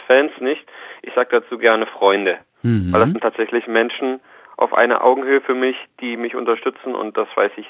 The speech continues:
Speaker 1: sehr zu schätzen, das ehrt mich auch sehr. Zu Deutschland im März wurde ich ausgestrahlt bei Deutschland sucht den Superstar, das ist richtig. Das war ein Konzept von mir, um ehrlich zu sein.
Speaker 2: Mhm.
Speaker 1: Ich wusste von Anfang an, dass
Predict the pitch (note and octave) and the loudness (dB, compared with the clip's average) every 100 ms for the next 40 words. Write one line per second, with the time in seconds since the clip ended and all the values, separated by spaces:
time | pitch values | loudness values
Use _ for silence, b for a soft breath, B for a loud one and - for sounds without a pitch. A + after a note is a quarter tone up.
0 | - G2+ - - - G#2 - G#2 - F#2+ | -6 -4 -6 -10 -8 -8 -10 -12 -6 -6
1 | - - F2 - F#2+ F2 _ B B B | -6 -12 -12 -10 -8 -8 _ B B B
2 | B B B - B2+ A#2 A#2 A2 - D#3 | B B B -6 -4 -2 -6 0 4 4
3 | - G#3+ G#3 G3+ D#3+ C3+ C3 D3 F#3 - | 4 2 2 2 -4 -2 2 4 2 -4
4 | - - C#3 D3+ - - - - - C#3 | -20 -10 -4 -4 0 0 -2 -8 -2 2
5 | C3+ C3+ A#2 B2+ - B2 B2+ - A2+ A#2 | 2 4 4 4 0 -6 -8 -8 -8 -6
6 | D3 F3 F#3 C3+ A#2+ A2 A2 C#3 - C#3+ | -8 -2 0 0 0 -4 -2 -4 -2 -4
7 | - - B B B B - - E3+ E3+ | -4 -12 B B B B 0 2 2 4
8 | C3 A#2+ D3 - - G2 F#2+ F#2 F#2 F#2+ | 2 4 2 2 -2 -4 0 0 -2 -4
9 | G2+ F#2+ - G2+ G2 F2+ E2+ _ _ _ | -2 -4 -6 -2 0 0 -4 _ _ _
10 | - F#2 - G#2 C3 B2+ - D3 - - | -12 -10 -2 2 4 2 0 -2 -2 0
11 | B2+ B2+ C#3 D3 A#2+ A#2+ C3+ A#2+ | 2 2 2 0 2 2 4 2